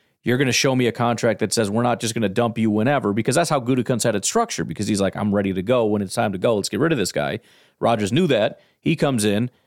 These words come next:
and he says, "I want a new contract that says, that basically gives me control. I have the power to say when I go and when I whatever." And there was a lot of pushback, and Gutekunst's like, "Dude, we're, we're not, we're not gonna do that. We'll, we'll give you something. We're not doing that."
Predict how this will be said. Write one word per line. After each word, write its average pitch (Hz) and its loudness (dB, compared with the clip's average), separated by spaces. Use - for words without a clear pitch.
and 113 -2
he 127 2
says, 123 2
"I 123 2
want 127 2
a 120 0
new 117 2
contract 110 0
that 101 -2
says, 104 0
that 113 -4
basically 143 2
gives 120 0
me 117 2
control. - -2
I 143 4
have 131 0
the 117 0
power 110 2
to 98 0
say 110 2
when 101 2
I 98 2
go 95 0
and 92 -4
when 92 -4
I 90 -6
whatever." 92 -4
And 139 2
there 156 4
was 143 2
a - 2
lot 143 2
of - -4
pushback, 123 0
and 98 0
Gutekunst's 123 0
like, 110 0
"Dude, 123 0
we're, 104 -2
we're 113 0
not, 117 0
we're 120 -6
not 123 2
gonna 113 0
do 95 0
that. 101 0
We'll, 117 0
we'll 127 2
give 151 2
you 101 0
something. 123 0
We're 101 0
not 110 0
doing 95 -2
that." 87 -8